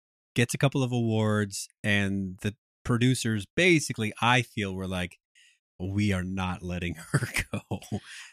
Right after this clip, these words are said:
This is something we have to keep up with and maybe even beef up."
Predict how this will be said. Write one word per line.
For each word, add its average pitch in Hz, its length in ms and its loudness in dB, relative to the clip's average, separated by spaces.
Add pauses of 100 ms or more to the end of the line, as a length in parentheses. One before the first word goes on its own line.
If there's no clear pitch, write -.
(100)
This 117 260 2
is 101 220 -2
something 98 420 -4
we 95 160 -2
have 92 340 -6
to 87 100 -6
keep 87 360 -8
up 85 200 -8
with 82 220 -6
and 101 140 -4
maybe 156 220 6
even 110 560 0 (500)
beef 120 280 4
up." 90 300 -6